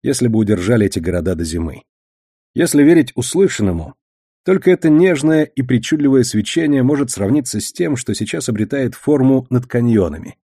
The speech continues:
в то время как огоньки вражеских костров постепенно блекнут.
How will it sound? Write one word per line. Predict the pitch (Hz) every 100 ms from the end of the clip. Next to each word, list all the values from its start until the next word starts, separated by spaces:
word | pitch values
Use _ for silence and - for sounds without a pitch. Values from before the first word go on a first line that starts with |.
| _ _ _ _ _
в | -
то | 143
время | 175 196 175
как | 143 -
огоньки | 110 107 117 131 151
вражеских | 110 127 107 - -
костров | 92 - - 147 -
постепенно | 107 - 95 98 85
блекнут. | 71 82 76 - - -